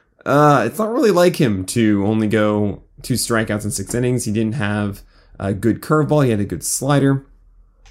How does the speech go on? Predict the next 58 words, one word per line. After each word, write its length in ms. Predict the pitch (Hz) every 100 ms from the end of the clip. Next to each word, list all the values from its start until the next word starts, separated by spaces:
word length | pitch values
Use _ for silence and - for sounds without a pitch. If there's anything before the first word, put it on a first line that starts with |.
| - _ -
I'm 200 | 131 135
not 220 | 135 131 117
going 260 | 123 117
for 160 | - 110
this 260 | 107 104
against 400 | 98 104 98 101
the 80 | -
Mets 340 | 113 - - -
at 120 | - -
all. 400 | 127 71 - - - - -
Hayden 260 | 165 185
Wesneski 500 | 185 170 190 190 147
was 240 | 131 131 120
a 60 |
dart 220 | 127 127
throw 120 | 127 117
for 140 | 113
some 280 | - 127 120
against 300 | 104 107 104
the 80 | 98
Phillies. 320 | 110 110 110
It 80 | 139
did 180 | 190
come 200 | - 220
through 220 | 185 175 147
for 120 | 147
the 60 |
most 260 | 156 190 -
part. 260 | 117 107 101
Five 240 | 123 127
innings, 200 | 123 110
one 120 | 110
run, 220 | 107 107 101
three 180 | 98
strikeouts. 540 | 95 120 117 117 120 - _ _ _ -
Eight 180 | 208 196
base 220 | 165 147
runners, 260 | 139 127 110
not 140 | 107
ideal, 260 | 101 101 113
but 140 | 104
he 80 | 98
did 160 | 95 76
get 160 | 78
the 80 | 85
win. 540 | 85 101 131 95 69 - _ _
Now 220 | - 117 127
he 80 |
does 300 | 117 135 139
get 160 | 143 139
the 80 | 123
Reds, 500 | 120 135 131 120 104
and 240 | - 107
I'm 160 | 107 107
cool 280 | - 185 208
with 160 | 180
that 180 | 151 156
one. 320 | 98 90 127